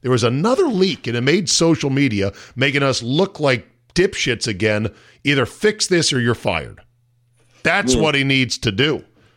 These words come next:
Speaker 1: But he doesn't care. That's the thing. So, anyway, how'd you like the uniforms?
Speaker 2: You know, I, I, when they were rolled out, when they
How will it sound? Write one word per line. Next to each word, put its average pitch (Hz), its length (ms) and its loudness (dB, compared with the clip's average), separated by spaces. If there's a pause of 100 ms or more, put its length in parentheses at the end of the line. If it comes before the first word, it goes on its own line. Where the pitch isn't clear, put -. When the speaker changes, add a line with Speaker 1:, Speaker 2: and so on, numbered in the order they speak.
Speaker 1:
But 196 100 2
he 233 60 0
doesn't 277 240 2
care. 208 420 4
That's 123 300 -2
the - 80 -14
thing. 101 320 -4 (280)
So, 76 280 -10 (720)
anyway, 87 340 -2 (300)
how'd 143 120 0
you 139 60 0
like 135 160 0
the 139 60 -6
uniforms? 104 500 -2 (960)
Speaker 2:
You 180 140 4
know, 208 260 2
I, 165 180 -2
I, 151 200 0
when 151 180 0
they 147 140 4
were 143 180 4
rolled 156 500 2
out, 156 300 0
when 117 140 -4
they 113 200 -4